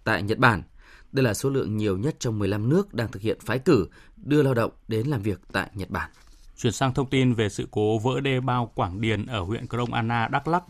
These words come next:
Speaker 2: xảy ra vào sáng qua. Hiện nay, lực lượng chức năng phối hợp cùng với người dân cơ bản đã khắc phục và thành công đoạn đê bị vỡ. Tuy nhiên, hàng trăm hecta lúa đang chuẩn bị thu hoạch của người dân đã chìm trong biển nước. Hiện ngành chức năng địa phương cùng nhân dân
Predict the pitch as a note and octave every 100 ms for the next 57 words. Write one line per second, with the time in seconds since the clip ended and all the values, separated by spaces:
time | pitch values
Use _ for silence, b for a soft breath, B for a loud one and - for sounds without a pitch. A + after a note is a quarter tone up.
0 | - - G#2+ F2+ A#2 F#2+ - G2 F#2+ C3+
1 | B2 - - b b b - D3 F3 E3+
2 | C3 C3 C3 E3 E3 D#3+ C3+ - C3+ E3+
3 | C3+ - - A#2+ A2+ C#3 C3+ G#2+ D3 B2
4 | D#3 C#3 C3+ F#2 G#2 A#2+ - G3 - D3
5 | B2+ - G#2+ G#2 B2 - B2 - C#3+ B2+
6 | A2 A#2+ B2 A2+ B2 D3+ E3 b b b
7 | b F#3 F#3 F#3 D3+ C3+ A2+ D#3+ D#3 F#3
8 | D#3+ D3 C3+ C3+ D#3+ D#3 C3+ G2+ A2+ C#3
9 | C3+ A2+ - F#2+ G2 G2 C3 A2 - G#2+
10 | A#2+ B2 G2 B2+ F2+ A2 D#3 - - b
11 | b b D#3+ D#3 D3 C3 F#3 E3+ - -
12 | D#3+ D3+ B2 B2+ C#3 D3 C#3